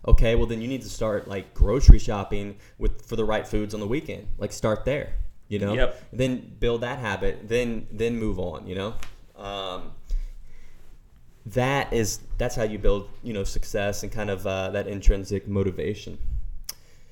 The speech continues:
Speaker 1: And people don't like to hear it, like, it's not exciting or sexy, like, grocery
Speaker 2: Yeah, it's
Speaker 1: shopping.
Speaker 2: not.
Speaker 1: I can do that already. Well, then w-, sh-, show me. Why aren't <laughs> you, you know, are you?
Speaker 2: Yeah.
Speaker 1: Like, if, if I went to your house right now, would I see, like,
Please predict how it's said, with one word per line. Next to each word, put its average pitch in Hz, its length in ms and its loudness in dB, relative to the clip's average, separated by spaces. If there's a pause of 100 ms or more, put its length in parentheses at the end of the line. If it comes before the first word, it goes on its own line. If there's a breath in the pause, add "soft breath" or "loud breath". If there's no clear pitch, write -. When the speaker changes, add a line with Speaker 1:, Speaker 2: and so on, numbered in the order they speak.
(300)
Speaker 1:
And 117 100 10
people 156 160 12
don't 135 100 6
like 123 140 4
to 104 60 -2
hear 117 300 0
it, 78 80 -2
like, 104 120 -6
it's - 120 -8
not 98 120 -2
exciting 95 440 -6
or 92 60 -6
sexy, 110 380 -6
like, 80 160 -8
grocery 151 220 6
Speaker 2:
Yeah, 139 160 12
it's - 140 6
Speaker 1:
shopping. 127 560 6
Speaker 2:
not. - 100 -16
Speaker 1:
I 135 120 0
can 165 160 -6
do 120 140 -2
that 139 240 0
already. 139 440 2
Well, 113 340 4
then 113 360 -2 (200)
w-, 110 160 -2 (100)
sh-, - 200 2 (140)
show 117 260 4
me. 135 140 -2
Why 101 200 2
aren't 120 180 -4
<laughs> - 20 -2
you, 127 140 12 (120)
you 143 140 8
know, 123 180 4
are 107 180 6
you? 147 160 4
Speaker 2:
Yeah. 208 160 12
Speaker 1:
Like, 175 100 6
if, - 260 2
if 135 100 4
I 139 120 6
went 143 220 6
to - 100 12
your 147 120 4
house 135 320 10
right 117 240 6
now, 120 420 -2 (460 soft breath)
would 110 120 10
I 117 140 2
see, 120 420 -2
like, 107 360 -2